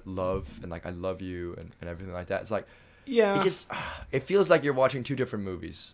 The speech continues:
Speaker 1: in a way.
Speaker 2: Fair enough. I, I thought, for me, like, the tonal mix worked better than Spectre, but I can definitely see why it would feel, um, pretty, like, incongruous, those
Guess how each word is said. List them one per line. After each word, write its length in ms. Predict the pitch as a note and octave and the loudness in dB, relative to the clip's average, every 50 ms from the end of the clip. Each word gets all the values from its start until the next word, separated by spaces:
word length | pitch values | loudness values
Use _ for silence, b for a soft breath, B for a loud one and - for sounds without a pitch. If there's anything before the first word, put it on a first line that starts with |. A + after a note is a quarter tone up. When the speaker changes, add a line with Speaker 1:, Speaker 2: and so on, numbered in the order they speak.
| - - | -12 -8
Speaker 1:
in 100 | G2+ F2+ | -6 -4
a 60 | F2 | -4
way. 240 | E2+ E2 - - F2 - _ _ _ - _ _ _ _ _ _ | -2 -4 -6 -6 -10 -14 _ _ _ -20 _ _ _ _ _ _
Speaker 2:
Fair 260 | - - D#4+ C#4 A3 | 2 6 6 6 8
enough. 360 | F#3 F3 F#3 F#3+ - - - - | 6 4 2 0 -2 -8 -4 6
I, 200 | - G#3 B3+ B3 | 8 10 10 10
I 160 | G#3 A3 A#3+ A#3 | 8 8 6 4
thought, 400 | A#3 A#3 A3 G3 - - - - _ - | 6 4 4 4 4 -2 -10 -20 _ 0
for 160 | - A#3 A3 | 4 6 6
me, 240 | A3 B3 C4 B3 A3+ | 6 6 4 2 2
like, 200 | G3+ F3+ D#3+ - - E3+ F3 F3+ | 2 0 -2 -2 -8 -14 -8 -4
the 120 | E3 D#3 | -2 -2
tonal 440 | D3 D3+ - D#3+ D#3+ D3+ D3 D3+ D3 | -2 -2 0 2 2 4 4 4 2
mix 460 | C3+ C3 C3+ C3+ C3+ - - - - | 2 2 0 0 -2 -4 -6 -8 -6
worked 320 | F3 D#3 D3+ C#3 C#3+ - - | 0 0 0 0 0 0 0
better 220 | D3+ C#3+ C#3+ C#3+ | 2 4 4 4
than 120 | C#3+ C#3+ C#3+ | 2 2 0
Spectre, 440 | - - - C3+ B2+ - - B2 | 0 0 0 -2 -2 -2 -4 -4
but 120 | A#2 B2+ B2+ | -2 -2 -2
I 60 | C3 | -2
can 140 | C#3+ D3+ D3+ | -2 0 0
definitely 580 | F3+ F#3 F3 F#3+ F3 D#3+ D3 C#3 C3 B2 - - - _ _ _ _ _ _ _ _ _ _ - | 0 0 0 0 -2 0 0 0 0 -2 -4 -8 -14 _ _ _ _ _ _ _ _ _ _ -10
see 420 | - - - - - C#3+ C#3+ C#3 | -4 -2 -2 0 4 6 6 6
why 380 | C3+ A#2 A#2+ B2+ B2+ C3 C3 C3 | 6 4 2 2 4 4 4 4
it 80 | C3 B2+ | 2 0
would 160 | A#2 B2+ B2+ | -2 -4 -6
feel, 460 | - - C3 A#2 A2+ A2 G#2+ G#2+ - - _ _ _ - | -6 -4 -2 -2 -2 -2 -2 -6 -8 -12 _ _ _ -4
um, 420 | - A#2 A2+ A2 G#2+ G#2 G#2 G#2 G2+ - | -2 -2 0 0 -2 -4 -6 -8 -10 -8
pretty, 200 | - B2+ A#2 A2 | -8 -6 -4 -4
like, 260 | G#2 G2+ G#2+ - - _ _ - | -4 -6 -8 -12 -18 _ _ -6
incongruous, 600 | B2+ A#2 A#2 B2+ A#2+ A2+ A2+ G#2+ A#2 A#2 A2+ - | -6 -6 -4 -4 -4 -4 -4 -6 -6 -6 -6 -4
those 380 | - A#2+ A#2 A#2 A2+ - - | -4 -4 -4 -2 -4 -4 -6